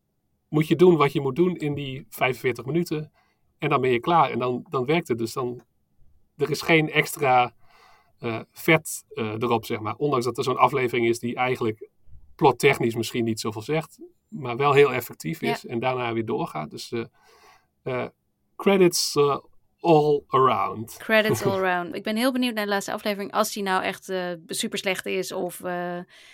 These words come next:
Speaker 2: zo goed dat we hem nog twintig keer hebben willen kijken, dan, eh, komen we er misschien volgende week nog wel op terug. Zou zomaar kunnen, want waarom ook niet?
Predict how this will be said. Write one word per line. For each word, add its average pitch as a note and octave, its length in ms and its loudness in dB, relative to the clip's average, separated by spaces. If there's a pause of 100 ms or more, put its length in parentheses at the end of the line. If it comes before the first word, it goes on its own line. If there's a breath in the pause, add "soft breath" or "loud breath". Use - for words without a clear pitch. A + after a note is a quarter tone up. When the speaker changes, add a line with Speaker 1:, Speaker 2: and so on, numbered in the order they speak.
(360 soft breath)
Speaker 2:
zo F#3+ 240 2
goed G3 220 -6
dat F#3+ 140 -6
we F#3+ 60 -8
hem F3+ 460 -8
nog F#3 160 -8
twintig F#3 300 -8
keer F3+ 180 -10
hebben F3 180 -8
willen F3 160 -8
kijken, F3 300 -8
dan, E3 200 -10
eh, E3 60 -14
komen E3 220 -8
we D#3+ 60 -12
er E3 60 -12
misschien E3 280 -14
volgende D#3+ 280 -14
week D#3 160 -10
nog E3 120 -14
wel - 100 -12
op - 100 -10
terug. - 320 -18
Zou - 140 -16
zomaar D#3 300 -12
kunnen, D#3+ 260 -16
want D#3+ 140 -18
waarom D#3+ 280 -12
ook D#3+ 100 -18
niet? - 280 -16